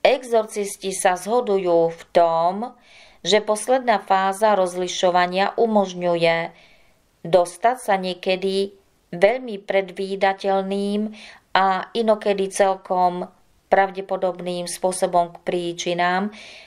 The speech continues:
ktoré privodili človeku dané zlo. Ide teda o pozorné overovanie.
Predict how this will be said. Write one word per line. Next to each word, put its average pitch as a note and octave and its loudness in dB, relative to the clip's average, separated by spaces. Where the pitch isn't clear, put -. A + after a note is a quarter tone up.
ktoré G#3+ 4
privodili A3 -4
človeku F#3+ 0
dané F3+ 0
zlo. E3+ 0
Ide G3 0
teda F3+ 0
o G3+ 6
pozorné G3+ -2
overovanie. E3+ 0